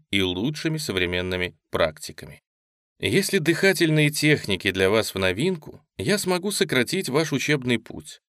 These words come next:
сэкономить вам много времени и сил, а также создам наилучшую основу для эффективной практики. Если же вы опытный практик или даже профессионал,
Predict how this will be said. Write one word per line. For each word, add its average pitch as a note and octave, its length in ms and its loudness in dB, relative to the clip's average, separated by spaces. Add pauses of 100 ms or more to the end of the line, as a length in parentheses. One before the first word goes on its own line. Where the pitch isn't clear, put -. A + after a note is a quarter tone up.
(400)
сэкономить A2+ 640 2
вам F#2+ 180 2
много G2 360 2
времени E3+ 420 0
и F#3 40 -4
сил, - 380 -6 (340)
а F#2+ 140 4
также - 480 -4 (160)
создам G#2+ 640 0
наилучшую B2 840 0
основу B2 480 0
для G2 200 4
эффективной F#2+ 540 -4
практики. - 580 -4 (580)
Если A#2 360 2
же G#2 160 2
вы G2+ 400 2
опытный G2 480 0
практик - 600 -4 (100)
или A2 160 4
даже G#2+ 260 4
профессионал, F#2 840 -2